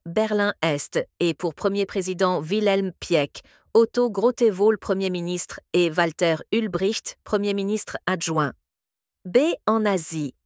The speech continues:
la guerre de Corée. Les principaux points chauds de la guerre froide en Asie restent la deuxième guerre civile en Chine, mille neuf cent quarante-six, mille neuf cent quarante-neuf,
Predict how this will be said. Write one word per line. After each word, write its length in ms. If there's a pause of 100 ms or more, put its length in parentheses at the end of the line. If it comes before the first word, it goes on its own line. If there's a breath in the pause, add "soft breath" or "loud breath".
(100)
la 160
guerre 300
de 100
Corée. 400
Les 140
principaux 600
points 260
chauds 300
de 120
la 120
guerre 260
froide 340
en 100
Asie 480
restent 540 (260 soft breath)
la 140
deuxième 460
guerre 180
civile 500
en 160
Chine, 480 (260)
mille 180
neuf 120
cent 160
quarante-six, 720 (120)
mille 120
neuf 140
cent 160
quarante-neuf, 720